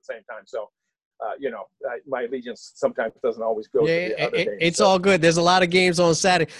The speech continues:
Speaker 2: You know, it, it's the, the last, uh, last thing I wanna say about this game and move on because I, I know we, we wanna wrap it up soon, um, is we talk about coaches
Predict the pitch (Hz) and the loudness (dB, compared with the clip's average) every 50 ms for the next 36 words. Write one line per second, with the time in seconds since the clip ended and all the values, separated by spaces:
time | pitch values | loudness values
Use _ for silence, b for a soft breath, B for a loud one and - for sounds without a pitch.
0 | B 147 B - 214 220 220 220 208 202 233 254 226 202 190 - 226 185 185 226 | B -10 B 0 2 2 4 4 4 2 4 4 2 0 0 -2 -4 -4 -4 -4
1 | 220 208 - - 170 185 175 180 185 196 196 185 - 208 180 180 190 175 175 170 | -4 -8 -12 -6 -2 0 4 4 6 6 6 4 4 4 2 4 4 2 2 2
2 | - 190 170 156 156 151 147 135 - 165 147 143 143 135 131 139 131 120 - 143 | 2 2 2 2 2 0 0 2 2 2 2 2 2 0 0 -2 -4 0 2 2
3 | 135 131 131 127 127 131 139 135 127 135 131 127 120 123 127 117 127 123 135 - | 2 2 2 0 0 0 0 0 0 0 0 0 0 -2 0 0 0 -2 -2 -2
4 | - 127 131 127 131 131 131 143 147 - - - 127 131 131 139 131 123 123 123 | -2 0 2 2 2 2 0 0 -2 -6 -8 -2 -2 0 2 2 2 2 2 2
5 | 123 120 127 123 123 120 - - - 135 123 113 - B B B B B B B | 2 2 0 0 0 0 0 0 -2 -2 -2 -2 -6 B B B B B B B
6 | B B - 143 131 131 127 127 123 123 127 139 - - 151 143 143 135 131 127 | B B 0 2 2 4 4 2 2 0 -2 -4 -4 -2 0 2 2 2 0 0
7 | 123 - _ b b b b b b - - 156 240 302 302 - - - 269 247 | -4 -6 _ b b b b b b -6 0 4 4 4 4 2 0 0 0 0
8 | - - 208 190 190 170 160 - - - - 180 190 180 - - 156 139 123 117 | 2 0 -2 0 2 0 0 -2 -4 0 0 0 0 0 -2 -2 0 0 0 -2
9 | 110 - - | -4 -8 -10